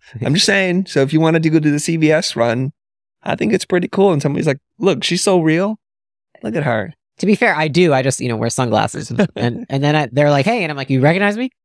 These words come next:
Speaker 1: Yeah.
Speaker 2: <laughs> I'm like, "Yeah, I can tell it's you."
Speaker 1: Let's talk about the costume. Again, okay, everything is in alignment except for the way the two of you see style and fashion. And I will say this to Alex when he's here. It's like,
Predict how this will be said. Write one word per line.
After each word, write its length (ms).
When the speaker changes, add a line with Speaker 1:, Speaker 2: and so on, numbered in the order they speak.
Speaker 1:
Yeah. 320
Speaker 2:
<laughs> 160
I'm 280
like, 240
"Yeah, 280
I 60
can 120
tell 120
it's 100
you." 160
Speaker 1:
Let's 140
talk 160
about 160
the 60
costume. 680
Again, 360
okay, 280
everything 420
is 140
in 80
alignment 420
except 340
for 80
the 160
way 400
the 120
two 220
of 80
you 160
see 260
style 340
and 120
fashion. 560
And 280
I 120
will 80
say 180
this 140
to 80
Alex 320
when 120
he's 200
here. 320
It's 80
like, 140